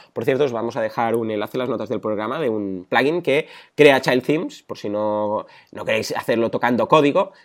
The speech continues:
pues simplemente seleccionáis, es un clic y ya está, ¿eh? Seleccionáis el theme, le que decís "crear child theme" y automáticamente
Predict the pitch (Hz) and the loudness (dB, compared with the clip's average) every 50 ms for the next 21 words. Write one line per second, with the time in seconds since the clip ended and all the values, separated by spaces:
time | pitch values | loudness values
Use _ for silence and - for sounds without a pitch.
0 | _ _ - 107 - 120 104 110 104 110 113 123 127 131 135 135 135 127 110 - | _ _ -8 -6 -6 -4 -2 -2 0 0 0 2 2 2 4 4 2 2 2 0
1 | 117 98 87 - - 101 107 110 120 135 - - - - 85 82 - - 80 76 | -2 -4 -4 -4 -4 -2 0 0 -2 -2 -4 -8 -12 -10 -10 -10 -12 -12 -12 -10
2 | 76 78 73 73 76 _ - 139 139 147 143 - - 98 92 - - 98 69 71 | -10 -12 -12 -14 -16 _ 0 4 4 4 4 2 0 -4 -4 -4 -6 -6 -6 -6
3 | 107 - - - 107 95 - 104 92 101 107 101 - 110 101 - - 180 208 214 | -6 -8 -8 -8 -8 -8 -6 -4 -4 -4 -2 -2 -2 -4 -2 0 0 0 0 0
4 | 208 165 127 113 - 113 104 107 101 104 110 101 - 113 101 90 - - - 117 | 0 -2 -2 -2 0 -2 -2 -2 -2 -2 -4 -6 -6 -6 -6 -6 -8 -8 -4 0
5 | 123 143 156 156 - - 143 139 131 - - 127 92 82 73 85 87 90 90 95 | 0 0 0 0 -2 -2 -2 -2 -2 -2 -4 -6 -6 -6 -8 -10 -10 -10 -10 -8
6 | 92 95 98 98 98 98 98 - 123 127 127 | -8 -6 -6 -6 -6 -6 -4 -2 -2 -2 -4